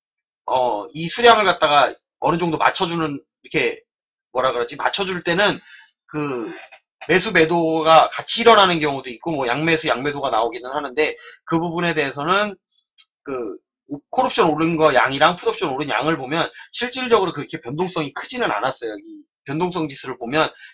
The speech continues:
그 한쪽 방향이 커지면 이 변동성 지수가 커지거든요. 근데 변동성 지수가 여전히 최근에는 안정적인 흐름을 보이고 있다. 그래서 제가 조종할 가능성이 많다라고 하는 거고 어느 한쪽으로 변동성 지수가 커지게 된다 그러면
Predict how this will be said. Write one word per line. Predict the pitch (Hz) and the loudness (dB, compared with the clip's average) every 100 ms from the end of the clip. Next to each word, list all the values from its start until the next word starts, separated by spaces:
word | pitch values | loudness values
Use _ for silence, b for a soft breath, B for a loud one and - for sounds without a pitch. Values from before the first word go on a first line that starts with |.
| _ | _
그 | - 151 139 120 | -6 -4 -2 -4
한쪽 | - 226 233 | -4 -4 2
방향이 | 214 175 160 | 4 4 2
커지면 | - 220 214 175 | 0 0 0 -4
이 | 120 | -4
변동성 | 131 151 156 147 | -6 -6 -6 -10
지수가 | 131 - 127 | -10 -6 -4
커지거든요. | 208 202 180 127 117 | -4 -4 -4 -4 -8
근데 | 110 110 120 B B _ 147 | -10 -10 -12 B B _ -6
변동성 | 151 170 175 160 | -4 -2 -4 -6
지수가 | 139 127 151 180 170 | -8 -2 4 6 4
여전히 | 127 135 143 196 208 B B B - | 0 -6 -6 -6 -8 B B B -10
최근에는 | - 196 185 156 190 202 - _ _ _ _ | -6 -4 -2 0 -2 -4 -12 _ _ _ _
안정적인 | 139 156 185 165 151 | -2 0 0 0 -2
흐름을 | 175 196 170 | -2 0 -2
보이고 | 131 127 107 | -4 -10 -10
있다. | - 107 | -8 -8
그래서 | 147 156 | -4 -2
제가 | 151 131 165 B B - | -2 4 4 B B -12
조종할 | 143 165 165 | -4 2 4
가능성이 | 156 135 147 147 | 4 0 -4 -6
많다라고 | 120 110 156 147 120 | -8 -6 2 2 2
하는 | 117 110 | -4 -6
거고 | 117 156 | -4 -2
어느 | 139 | 0
한쪽으로 | 151 185 180 165 | 0 -2 -4 -6
변동성 | - 139 160 160 147 | -6 -6 -6 -6 -8
지수가 | 135 - 143 | -8 -4 -2
커지게 | 220 214 202 | 0 0 -2
된다 | 139 135 139 | 0 0 0
그러면 | 117 131 208 | -2 0 2